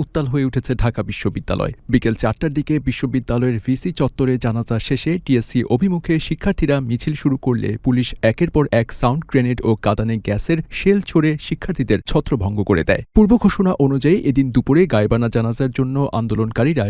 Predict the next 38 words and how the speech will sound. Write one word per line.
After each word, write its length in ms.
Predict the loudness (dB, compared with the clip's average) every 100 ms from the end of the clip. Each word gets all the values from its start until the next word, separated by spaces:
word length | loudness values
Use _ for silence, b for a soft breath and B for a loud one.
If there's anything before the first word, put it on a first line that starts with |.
| -2
টিএসসিতে 420 | -2 -2 -2 -2 0
জড়ো 160 | 2 0
হতে 160 | 0 -2 0
চাইলে 240 | 2 2 0 0
পুলিশ 240 | 0 0 -2 -2
তাদের 200 | 0 2 0
বাধা 200 | 0 2
দেয়। 120 | 2 0 2
সেখানে 280 | 2 4 2 2 0
আইন 140 | -2 -2
শৃঙ্খলা 360 | -4 0 2 2
বাহিনী 240 | 0 0 0 2
ডাকসুর 340 | 0 0 -4 -2
সাবেক 260 | 0 0 -2 -4
সমাজসেবা 520 | -4 -4 -4 -4 -2 0 -2
সম্পাদক 380 | 0 0 0 0 -2
আক্তার 240 | -2 -4 -4
হোসেন 240 | -4 -6 -2
সহ 120 | 2 2 2 2
আরও 140 | 2 2 2 0
একজনকে 400 | 0 -2 0 -2 0
আটক 200 | 0 0 4
করে। 160 | 2 2 -8 -10
আটকের 300 | -6 -2 -2 0
বিষয়ে 280 | -2 0 0 2
গণমাধ্যম 480 | 2 0 -2 -2 0 2
কর্মীরা 320 | 2 2 0 0
পুলিশের 320 | 0 0 -2 -4
সঙ্গে 220 | -4 0 2
কথা 180 | 2 2
বলতে 180 | 0 0 0
গেলে 180 | 2 2 2 2
পুলিশ 200 | 4 2 0
সংবাদকর্মীদের 720 | 0 0 0 0 0 0 0 -2
দিকে 160 | -2 -2 0
দুটি 200 | -2 -2 0
সাউন্ড 220 | 0 0 0
গ্রেনেড 280 | 0 0